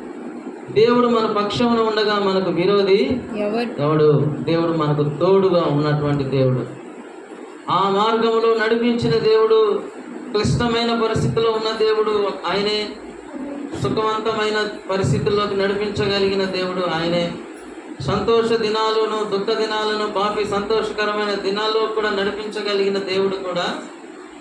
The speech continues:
Speaker 1: ఆయనే. ప్రియ దేవుని బిడ్డలారా, కనుక మనం జ్ఞాపకం చేసుకోవాలి. ఒకసారి మత్తయి సువార్త పద్నాలుగు అధ్యాయం ఇరవై ఆరు, ఇరవై ఏడు వచనాలను మనం చూస్తే, ఇక్కడ శిష్యులకు ఒక అభ్యంతరం, అంటే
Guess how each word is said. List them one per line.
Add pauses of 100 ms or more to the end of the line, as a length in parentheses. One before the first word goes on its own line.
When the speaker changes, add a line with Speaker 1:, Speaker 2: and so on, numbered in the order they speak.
(120)
Speaker 1:
ఆయనే.
ప్రియ
దేవుని
బిడ్డలారా, (640)
కనుక
మనం
జ్ఞాపకం
చేసుకోవాలి.
ఒకసారి (540)
మత్తయి
సువార్త
పద్నాలుగు
అధ్యాయం
ఇరవై
ఆరు,
ఇరవై
ఏడు
వచనాలను
మనం
చూస్తే, (460)
ఇక్కడ
శిష్యులకు
ఒక
అభ్యంతరం,
అంటే